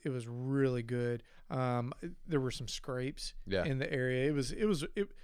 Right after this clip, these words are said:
Speaker 1: turned out we just landed it, luckily, at a, at a really good area.
Speaker 2: Yeah.
Speaker 1: Um, and so, anyways, I re-,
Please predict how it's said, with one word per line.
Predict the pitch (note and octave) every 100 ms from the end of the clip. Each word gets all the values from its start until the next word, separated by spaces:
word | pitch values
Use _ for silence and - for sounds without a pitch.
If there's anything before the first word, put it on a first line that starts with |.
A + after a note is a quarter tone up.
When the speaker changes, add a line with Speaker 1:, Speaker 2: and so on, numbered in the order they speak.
| - - - - -
Speaker 1:
turned | E3+ D#3+
out | D#3 C#3
we | D3
just | C3+
landed | B2+ C3+ C3+ B2+
it, | D#3 _ _ _ _
luckily, | C3+ C#3+ D3+ C3+ B2+
at | A#2+
a, | A#2+ -
at | C3+
a | A#2+
really | B2 C3+ D#3+ D3 B2+
good | A#2+ B2 A#2+ -
area. | B2 A#2+ A#2+ A#2+ A2+ -
Speaker 2:
Yeah. | F#2+ G2+ F#2
Speaker 1:
Um, | C#3+ C3 B2+ B2 B2 A#2+ C3+ -
and | C3+ B2+ B2 A#2
so, | - C#3 B2 B2 B2 B2 C#3+
anyways, | C#3+ C#3+ C3 B2
I |
re-, | C3